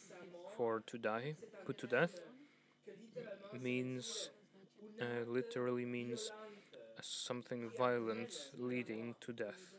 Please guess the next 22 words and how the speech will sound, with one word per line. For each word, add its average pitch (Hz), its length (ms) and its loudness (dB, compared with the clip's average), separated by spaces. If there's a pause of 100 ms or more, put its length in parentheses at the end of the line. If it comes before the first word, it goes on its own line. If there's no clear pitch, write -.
(1700)
It, - 160 -6 (920)
it 123 200 4
underlines 117 560 4
the 117 120 2
sure 135 340 4
physical 123 640 0
death, 101 320 -2 (840)
together 127 440 6
with 117 280 -2
the 123 100 0
suffering 127 760 6 (180)
that 113 120 0
was 113 200 2
associated 123 920 6
with 107 160 0
it. - 400 -2 (3250)
Peter 135 240 2
says 120 440 2 (580)
that 113 140 -2
Jesus 123 440 2
really 120 420 4
died. 101 480 0